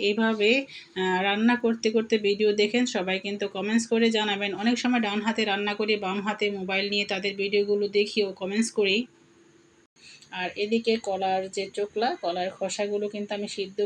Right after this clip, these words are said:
বসিয়ে দিয়েছি। কলার শোক-, চোকলাগুলো কিন্তু সিদ্ধ হয়ে গেছে।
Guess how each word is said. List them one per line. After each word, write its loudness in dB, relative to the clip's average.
বসিয়ে -2
দিয়েছি। 0
কলার -8
শোক-, -10
চোকলাগুলো -6
কিন্তু -6
সিদ্ধ -6
হয়ে 4
গেছে। -2